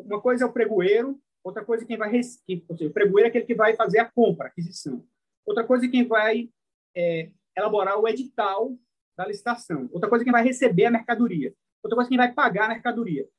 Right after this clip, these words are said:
Temos aí pelo menos quatro profissionais. Três ou quatro profissionais, no mínimo aí. Alguém diz assim: olha, não, isso é ineficiente. Vou pagar dez mil reais a cada um,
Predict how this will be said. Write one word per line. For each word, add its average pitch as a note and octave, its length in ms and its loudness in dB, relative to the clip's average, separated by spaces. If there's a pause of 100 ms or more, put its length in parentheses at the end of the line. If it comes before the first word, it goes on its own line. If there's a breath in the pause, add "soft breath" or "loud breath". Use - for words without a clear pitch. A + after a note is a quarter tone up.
Temos B3 160 0
aí B3+ 80 4
pelo B3+ 140 2
menos C4 140 2
quatro B3+ 340 2
profissionais. A#3 720 -2 (480)
Três A3 320 4
ou G#3+ 80 -2
quatro G3 300 -8 (160)
profissionais, F3+ 400 -8
no A#3 80 -2
mínimo G#3 320 2
aí. C3+ 200 0 (600)
Alguém A3 200 6
diz A#3 140 4
assim: G#3+ 80 -12
olha, A3+ 220 6
não, F#3+ 420 0
isso - 160 -8
é C#4 80 2
ineficiente. B3+ 720 0
Vou E3 80 -4
pagar F3+ 180 -2
dez A#3+ 240 0
mil G#3+ 160 0
reais D#3+ 300 -2
a - 20 -20
cada E3 220 -6
um, G#3 180 -8